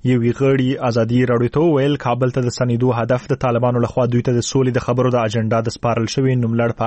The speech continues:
اړه سلا مشورې دي. د افغانستان حکومت طالبانو ته وړاندیز کړی چې د سولې پاتې خبرې په کور دننه او هغه سیمه چې دا ډله یې غواړي مخ ته یوسي، خو طالبان دا وړاندیز د سولې د خبرو سره په خلاف بولي. امید زهیرمل په دې اړه ریپورت رالېږلی.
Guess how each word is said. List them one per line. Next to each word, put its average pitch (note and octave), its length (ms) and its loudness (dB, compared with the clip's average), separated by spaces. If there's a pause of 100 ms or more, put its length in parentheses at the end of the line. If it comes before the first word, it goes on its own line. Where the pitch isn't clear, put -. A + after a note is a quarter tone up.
اړه D3 120 0 (580)
سلا A2+ 320 2
مشورې G#2+ 480 0
دي. G#2+ 100 2 (480)
د C#3 120 2
افغانستان D#3 420 0
حکومت C#3+ 320 -2
طالبانو B2+ 400 0
ته C3 80 0
وړاندیز B2 420 0
کړی C#3+ 200 0
چې C#3 100 -8
د A#2+ 140 -2
سولې C#3 280 2
پاتې D#3 240 -2
خبرې B2+ 300 0
په - 120 -8
کور A2+ 220 -2
دننه C#3 300 0
او A#2+ 160 4
هغه A#2 240 -2
سیمه D3 240 0
چې A#2+ 240 0
دا A2 80 0
ډله C#3+ 260 0
یې A2+ 140 0
غواړي G2+ 320 0
مخ - 120 -14
ته A2 120 0
یوسي، G#2 280 -4
خو - 160 -4
طالبان A#2 440 0
دا G#2+ 100 2
وړاندیز A2 420 0
د A#2+ 140 -2
سولې D#3 320 2
د - 100 -8
خبرو A2+ 380 0
سره B2+ 180 0 (480)
په - 160 -4
خلاف G2+ 400 0
بولي. A2 240 2 (280)
امید E3+ 280 0
زهیرمل B2 420 -2
په A2 60 -8
دې G#2+ 160 -4
اړه G#2+ 180 -2
ریپورت G#2+ 400 -2
رالېږلی. G#2 580 0